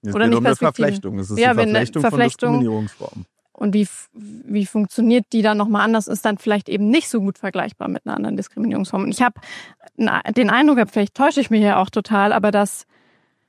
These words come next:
Speaker 2: dass, wo man vorher vielleicht versucht hat, immer spezifischer Diskriminierung zu beschreiben, indem man immer intersektionaler wurde, also immer mehr Verflechtungen sich angeschaut hat,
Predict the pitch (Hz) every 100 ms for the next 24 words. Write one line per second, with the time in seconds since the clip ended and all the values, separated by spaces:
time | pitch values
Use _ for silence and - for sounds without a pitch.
0 | _ _ _ - 220 - 214 226 214 208
1 | 240 262 269 254 254 226 220 - 220 233
2 | - 240 208 - - _ _ _ - 226
3 | 233 220 - 220 - 302 285 - 208 208
4 | - 208 202 202 196 190 190 190 - 202
5 | 240 277 196 190 190 190 190 190 - _
6 | - 208 214 214 214 202 196 - 190 196
7 | 247 247 262 277 370 - _ _ _ _
8 | _ - 190 190 208 202 190 - - 202
9 | 220 233 220 - 233 - 220 214 214 -
10 | 240 - 277 277 294 320 _